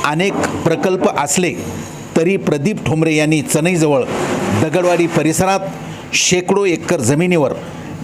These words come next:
ज्या भागामध्ये कुसळ उगवत नव्हते, त्या परिसरामध्ये आपल्या प्रयत्नामुळे हा परिसर हिरवेगार,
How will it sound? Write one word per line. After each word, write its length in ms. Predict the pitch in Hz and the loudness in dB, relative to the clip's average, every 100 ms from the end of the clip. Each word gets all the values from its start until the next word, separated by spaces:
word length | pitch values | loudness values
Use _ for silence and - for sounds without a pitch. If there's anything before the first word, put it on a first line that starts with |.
| 98 | -2
ज्या 520 | 156 175 185 - - - - - - - - | 2 2 2 0 -4 -10 -12 -12 -10 -6 -2
भागामध्ये 540 | - 156 180 175 156 135 - - - - | 0 2 2 2 2 0 -2 -6 -6 -2
कुसळ 320 | 175 175 240 240 - | 0 2 0 0 0
उगवत 260 | 151 170 202 | 2 2 2
नव्हते, 380 | 156 143 151 139 - - - - - - - | 2 2 2 0 -2 -8 -12 -12 -14 -14 -2
त्या 340 | 170 170 175 165 - - - - | 2 2 2 0 -6 -14 -14 -4
परिसरामध्ये 720 | 151 170 170 175 170 165 170 170 165 - - - - - - - - - | 0 2 2 2 4 2 2 -2 -6 -8 -10 -12 -14 -16 -16 -16 -6 -4
आपल्या 420 | 147 180 196 196 - - - - - | 0 0 2 0 -4 -8 -14 -6 0
प्रयत्नामुळे 580 | 165 165 180 165 143 92 - - - - | 2 2 2 4 2 0 -8 -14 -12 -2
हा 140 | 160 | -2
परिसर 480 | 151 160 160 156 196 | 2 2 2 2 2
हिरवेगार, 540 | 139 139 165 170 170 | 2 4 4 2 2